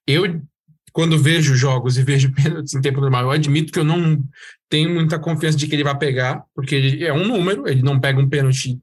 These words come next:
e um bola rolando desde dois mil e dezenove, mas, obviamente, isso não diminui o cara, e não é que o, o, possível ins-, insucesso do Palmeiras não tem nenhuma relação com isso. Pelo contrário,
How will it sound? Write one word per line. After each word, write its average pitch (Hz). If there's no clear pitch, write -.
e 127
um 135
bola 131
rolando 123
desde 127
dois 131
mil 131
e -
dezenove, 151
mas, -
obviamente, 185
isso 220
não 240
diminui 220
o 214
cara, 202
e 160
não 156
é 196
que 185
o, 180
o, 147
possível 202
ins-, 202
insucesso 185
do 151
Palmeiras 143
não 175
tem 156
nenhuma 156
relação 165
com 165
isso. 143
Pelo 147
contrário, 143